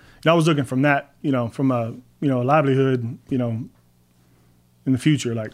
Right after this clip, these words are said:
you know, standpoint. Uh, they looked like they loved their job. So I went and tried it out. And as soon as we started burning, I was like, "Yeah, this is, this is for me here." You know the, uh,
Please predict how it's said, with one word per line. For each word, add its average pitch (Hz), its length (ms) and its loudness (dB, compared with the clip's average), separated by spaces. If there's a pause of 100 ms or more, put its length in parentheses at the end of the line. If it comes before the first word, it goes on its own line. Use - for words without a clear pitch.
(120)
you 139 100 -4
know, 123 60 -2
standpoint. 117 600 -6 (760)
Uh, 131 100 0
they 135 100 4
looked 151 160 4
like 135 120 2
they 131 100 -2
loved 127 220 0
their 117 80 -2
job. 123 400 0
So 135 220 2
I 139 80 -4
went 151 140 2
and 135 80 2
tried 143 200 2
it 127 100 -2
out. 127 220 2
And 120 80 -6
as 113 100 -6
soon 156 300 2
as 131 360 -2
we 139 100 -2
started 131 340 0
burning, 143 560 0
I 123 40 -4
was 117 100 -4
like, 113 100 -6
"Yeah, 113 140 -6
this 113 140 -8
is, - 260 -14 (140)
this 113 160 -8
is 113 80 -12
for 117 120 -12
me 113 200 -2
here." 107 240 -8 (340)
You 185 100 4
know 208 120 4
the, 156 220 4
uh, 131 380 2